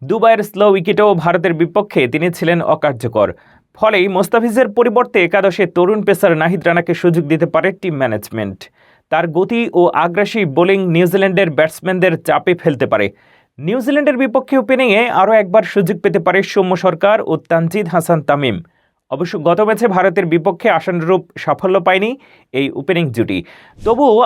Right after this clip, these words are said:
আরেকবার ভরসা রাখতেই পারে টিম ম্যানেজমেন্ট। তিন নম্বর পজিশনে দেখা যাবে কাপ্তান নাজমুল হাসান শান্তকে, মিডল অর্ডারে দেখা যাবে আগের ম্যাচে সেঞ্চুরিয়ান তাওহিদ হৃদয়কে, তার আগে দেখা যাবে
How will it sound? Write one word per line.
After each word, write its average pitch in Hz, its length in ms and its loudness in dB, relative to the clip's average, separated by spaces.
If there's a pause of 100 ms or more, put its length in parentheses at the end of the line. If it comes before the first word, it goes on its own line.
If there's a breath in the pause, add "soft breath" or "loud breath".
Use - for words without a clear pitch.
আরেকবার 196 480 2
ভরসা 175 400 0
রাখতেই 180 380 -2
পারে 170 240 0 (160)
টিম 190 200 -6
ম্যানেজমেন্ট। 104 640 -4 (680 soft breath)
তিন 254 160 -2
নম্বর 277 260 2 (100)
পজিশনে 269 460 2
দেখা 226 280 0
যাবে 220 220 2 (140)
কাপ্তান 220 420 2
নাজমুল 214 360 0
হাসান 214 300 0
শান্তকে, 131 500 -2 (200)
মিডল 175 340 0
অর্ডারে 196 300 2
দেখা 160 280 0
যাবে 196 240 2 (140)
আগের 165 320 0
ম্যাচে 165 380 0
সেঞ্চুরিয়ান 170 600 2
তাওহিদ 160 440 0
হৃদয়কে, 113 440 0 (500 soft breath)
তার 185 180 2
আগে 240 180 0
দেখা 208 260 2
যাবে 190 240 2